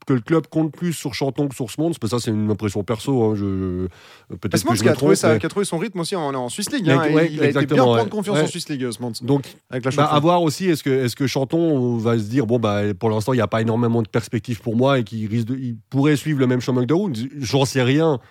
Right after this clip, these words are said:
Speaker 1: hein, c'est, je, c'est, c'est, je, j'ai pas parlé avec lui, je sais pas quel est son, son état d'esprit, mais il faudrait faire attention quand même à ce que tout d'un coup, le, parce que on sait comment ça fonctionne. T'as un, deux jeunes qui se disent, « Bon, ben, moi, je quitte Genève parce que j'ai pas de responsabilité, je, je, j'aurais clairement pas le temps de jeu nécessaire. »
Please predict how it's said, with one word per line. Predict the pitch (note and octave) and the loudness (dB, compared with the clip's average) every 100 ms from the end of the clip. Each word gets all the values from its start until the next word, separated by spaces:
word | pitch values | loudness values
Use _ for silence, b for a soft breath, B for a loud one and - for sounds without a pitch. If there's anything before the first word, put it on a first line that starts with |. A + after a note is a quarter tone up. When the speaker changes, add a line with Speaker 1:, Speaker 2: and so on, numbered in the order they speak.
| b | b
Speaker 1:
hein, | G#2 A#2 | -2 -2
c'est, | A#2+ | -2
je, | G#2+ G#2+ F#2 | -6 -10 -14
c'est, | G2 G#2+ | -18 -16
c'est, | G2+ - G2 G#2 | -16 -16 -16 -12
je, | F#2+ F#2+ F#2 | -8 -6 -6
j'ai | F2+ | -6
pas | G2+ | -4
parlé | G2+ G2+ | -2 -2
avec | G2 F#2+ | -2 -2
lui, | C#3+ | -4
je | A2+ | -4
sais | |
pas | G2 | -6
quel | G2+ G#2 | -4 -4
est | G2 | -4
son, | G2 G#2 - | -4 -6 -8
son | - G#2 | -8 -4
état | G2+ G#2 | -2 -2
d'esprit, | G#2 G2 D3 E3+ B B B B - | -2 -2 -2 -4 B B B B -4
mais | B2 C3+ | 2 2
il | |
faudrait | C#3+ C#3 | 4 2
faire | C3+ C3+ | 2 4
attention | C3 C#3+ E3+ | 2 0 -2
quand | D#3+ C3 | 0 2
même | D3 | 2
à | C3+ | 2
ce | B2 | 2
que | D3 D3 D3 - _ | 2 2 2 -2 _
tout | C#3+ | 2
d'un | C#3 | 2
coup, | - E3+ | 2 2
le, | D3 B2+ B2 G#2 b b b | 4 4 2 0 b b b
parce | C3+ - | -2 2
que | D3 C#3 _ _ A#2 | 2 2 _ _ -6
on | |
sait | B2+ | -2
comment | C3 C3 | 0 0
ça | C#3 | 0
fonctionne. | C3+ C3+ E3+ D#3 | -2 -2 -2 0
T'as | B2 B2+ D3 | 0 0 0
un, | D3 D#3+ D3 C3 | 2 4 2 -2
deux | A#2+ C#3+ D#3 | 0 2 4
jeunes | D3+ D3+ C#3+ | 4 2 2
qui | C#3 | -2
se | |
disent, « | B2 C#3+ | 0 0
Bon, | A#2+ A#2+ | 2 2
ben, | B2 | 2
moi, | C#3 | 2
je | - | 0
quitte | C#3+ | -4
Genève | A#2+ C3+ C#3+ | 0 0 0
parce | A#2 - | -2 -4
que | |
j'ai | G#2+ G#2 | -2 -2
pas | C3 | 0
de | B2+ | -2
responsabilité, | A#2 B2+ A2+ B2 A#2 | -2 -4 -4 -4 -2
je, | A#2 B2 | -2 -2
je, | A2+ A#2 | -2 -2
j'aurais | A2 A2+ G#2 | 0 0 0
clairement | C3 C3 A#2+ | 0 0 0
pas | C#3 | 0
le | C3 | 0
temps | C#3+ C#3+ | -2 -2
de | |
jeu | B2+ | 0
nécessaire. » | C3+ B2 B2+ - F3 | 0 0 -2 -2 0